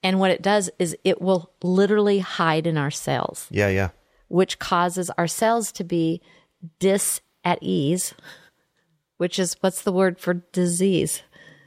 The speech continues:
Speaker 1: So I wanna say literally trapped and unprocessed anger, emotion of any kind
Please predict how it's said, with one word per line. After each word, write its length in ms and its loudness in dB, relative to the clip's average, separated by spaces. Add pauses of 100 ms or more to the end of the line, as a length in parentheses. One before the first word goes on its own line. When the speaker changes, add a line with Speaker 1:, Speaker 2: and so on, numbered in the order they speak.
(260)
Speaker 1:
So 220 2
I 80 4
wanna 180 2
say 160 0
literally 1000 2 (420)
trapped 640 -2
and 220 -4
unprocessed 1040 -2 (260)
anger, 720 0
emotion 720 2
of 200 -4 (100)
any 220 4
kind 600 0